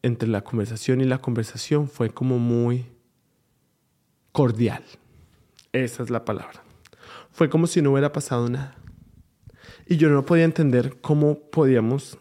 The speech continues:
hacer como si no hubiera pasado nada. Yo esperaba una disculpa o algo así.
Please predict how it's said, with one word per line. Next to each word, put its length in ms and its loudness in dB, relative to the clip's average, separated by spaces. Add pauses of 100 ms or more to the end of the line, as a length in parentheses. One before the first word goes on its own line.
hacer 440 -6
como 180 -4
si 120 -2
no 80 2
hubiera 180 0
pasado 280 -4
nada. 260 0
Yo 220 2
esperaba 420 0
una 180 -2
disculpa 680 -2
o 160 0
algo 160 -4
así. 220 -14